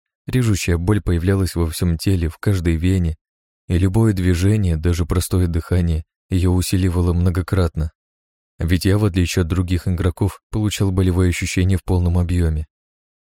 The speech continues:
Хорошо хоть с моим сопротивлением и защитой длительность эффекта заклинания уменьшалась более чем в два раза и держалась всего две секунды.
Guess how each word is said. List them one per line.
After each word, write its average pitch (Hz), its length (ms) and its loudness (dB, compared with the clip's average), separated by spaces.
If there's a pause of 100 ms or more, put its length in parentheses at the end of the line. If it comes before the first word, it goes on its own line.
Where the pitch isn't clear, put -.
(160)
Хорошо 98 400 0
хоть - 180 -2
с - 40 -8
моим 92 220 2
сопротивлением 87 760 0
и 82 40 2
защитой 85 520 -2 (360)
длительность 92 600 0
эффекта 92 380 -2
заклинания 87 680 0 (220)
уменьшалась 95 580 0
более 90 300 2
чем 87 260 -2
в 82 120 -4
два 87 220 0
раза 82 360 -2 (420)
и 92 100 -2
держалась 92 560 0
всего 98 320 -2
две 85 220 0
секунды. 80 540 -4